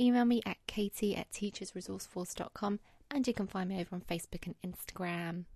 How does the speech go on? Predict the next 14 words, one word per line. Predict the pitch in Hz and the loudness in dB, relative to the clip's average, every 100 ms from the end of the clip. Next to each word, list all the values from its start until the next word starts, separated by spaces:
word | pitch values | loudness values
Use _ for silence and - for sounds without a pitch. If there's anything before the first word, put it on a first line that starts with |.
| - - | -16 -6
at | 214 - - | -4 -4 -12
Teachers | 233 - 180 | -12 -10 -8
Resource | 180 170 170 - | -6 -4 -4 -4
Force, | - 202 - - - - - - - - | -6 -4 -4 -8 -10 -20 -20 -20 -20 -2
where | 185 | -2
I | |
share | 185 196 175 | 0 -2 -2
lots | 170 - 175 | -4 -6 -10
of | 165 _ | -10 _
other | 180 180 170 165 _ | -14 -10 -10 -10 _
behind | 233 285 302 269 | -6 4 8 8
the | |
scenes | 247 - 240 233 226 208 196 | 6 4 6 8 8 6 2
and | 185 175 175 | -2 -2 -4